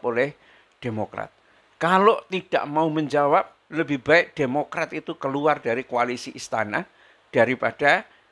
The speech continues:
ganggu pandangan kami. Kira-kira apa jawabnya Prabowo dan seperti apa? Kalau dihadapkan pada pilihan seperti itu, Prabowo memilih Demokrat kah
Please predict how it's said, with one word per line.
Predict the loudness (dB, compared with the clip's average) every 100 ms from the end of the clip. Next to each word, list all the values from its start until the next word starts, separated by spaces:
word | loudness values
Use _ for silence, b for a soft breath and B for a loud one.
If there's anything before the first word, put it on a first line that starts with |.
| b -2
ganggu | -2 -2 -4 -4
pandangan | -2 0 0 0
kami. | -4 -6 -6 -14 _ b b b
Kira-kira | -4 -2 0 0 0
apa | -2 -4 -2
jawabnya | 0 0 -2 -10 -8
Prabowo | -6 -6 -8 -4 -4 -4 b b b 0
dan | 2 2 -2 -14 _ -14
seperti | -10 -8 -6 -8
apa? | -8 -14 -14 0
Kalau | 2 2
dihadapkan | 2 0 2 0 2 -4
pada | -4 -6 -4 -6
pilihan | -4 -4 0 0 0
seperti | -6 -8 -10 -10 -8 -10
itu, | _ -8 -8 -10 b b _
Prabowo | 0 0 2 2 4 0
memilih | -2 -4 -2
Demokrat | -4 -4 -6 -6 -10 -8
kah | -8